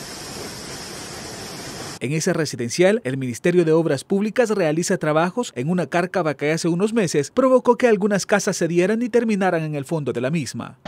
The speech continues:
La noche del domingo, mientras la fuerte lluvia se mantenía, provocó que las tuberías colapsaran,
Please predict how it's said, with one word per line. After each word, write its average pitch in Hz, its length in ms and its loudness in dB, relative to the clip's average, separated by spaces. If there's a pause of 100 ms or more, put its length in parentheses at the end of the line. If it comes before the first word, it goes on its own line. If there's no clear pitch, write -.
(960)
La 110 100 -8
noche 160 260 -2
del 151 140 2
domingo, 185 420 0
mientras 151 320 -2
la 127 140 -4
fuerte 180 340 2
lluvia 180 240 2
se 156 140 0
mantenía, 208 680 0
provocó 240 380 -2
que 254 100 4
las 233 160 0
tuberías 208 400 2
colapsaran, 160 600 0